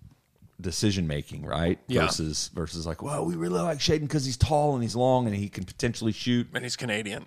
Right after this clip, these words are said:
Speaker 1: Yeah, and he's Canadian.
Speaker 2: Yeah.
Speaker 1: So anybody on that list that you are, I know you're doing this, and I don't wanna spoil anything for,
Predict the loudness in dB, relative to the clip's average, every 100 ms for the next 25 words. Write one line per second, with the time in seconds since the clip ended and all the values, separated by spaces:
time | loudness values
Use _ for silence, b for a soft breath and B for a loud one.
0 | 0 2 2 2 -2 -2 -4 -12 -8 -4
1 | -4 B B B B 4 6 8 8 10
2 | 10 8 6 4 4 6 6 4 -2 -6
3 | -18 _ 0 0 2 4 6 8 8 8
4 | 4 0 0 4 4 4 2 2 2 2
5 | 0 0 2 0 -2 -4 0 0 0 -4
6 | -6 -6 -8 -6 -6 -6